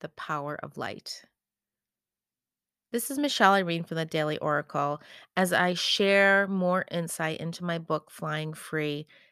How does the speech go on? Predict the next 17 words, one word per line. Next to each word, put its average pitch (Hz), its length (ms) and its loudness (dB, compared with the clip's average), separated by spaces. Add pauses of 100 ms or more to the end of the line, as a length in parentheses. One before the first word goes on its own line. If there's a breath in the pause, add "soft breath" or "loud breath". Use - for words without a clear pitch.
(100)
and 175 140 2
the 170 80 2
power 254 680 2 (760)
that 190 260 4
we 226 140 0
hold 226 540 2
within 175 360 2
ourselves 170 760 2 (140)
through 175 220 -4
our 160 160 0
light. - 500 -4 (1700)
This 262 300 4
light 240 240 6
is 180 160 -2
to 180 100 -4
be 170 120 -4
shared. - 520 -4